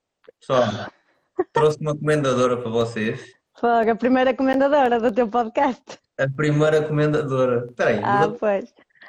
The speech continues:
Speaker 2: Não, acho que não.
Speaker 1: Não,
Speaker 2: Já
Speaker 1: acho que
Speaker 2: trouxeste
Speaker 1: não,
Speaker 2: o
Speaker 1: acho que
Speaker 2: Pimenta,
Speaker 1: não.
Speaker 2: não. O Nelson, não.
Speaker 1: Xiii. Pô, não, hoje,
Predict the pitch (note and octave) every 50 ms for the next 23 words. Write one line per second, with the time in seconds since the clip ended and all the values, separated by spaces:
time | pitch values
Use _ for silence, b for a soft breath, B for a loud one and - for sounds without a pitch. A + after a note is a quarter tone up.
0 | B B B - - F#3+ F#3+ F#3 F#3 F#3+ F#3+ F#3+ F#3+ G3+ A3+ A3+ - - D#4 G#4+
1 | A#4 D4+ A#3+ A3 G#3 G3+ F#3+ D3+ D#3 D#3 - D4 - C4+ C4 A3 D4+ - - D#4
2 | C4 - C#4+ C#4 C#4 C4+ A#3+ C#4+ D#4 A3 - - - - - - A#3+ A#3+ C4 C#4+
3 | D#4 D#4 D4+ D#4 D4+ D4 - A#3 A3+ A3+ A#3 A#3+ A#3 A#3 - A#3 A#3 A#3+ A#3+ B3
4 | C4 C#4+ D4 C#4+ D4 D4 D#4 D4+ B B B B B B B B B B B B
5 | _ _ _ - - - - - - E4 E4 D4+ D4+ C4 B3+ B3 A#3 A3+ A3+ A3
6 | G#3+ - - - - - - G3+ G3 - - - - A#2 B2 C#3+ D3 C#3 C3+ C3
7 | C3+ C#3 C#3+ - -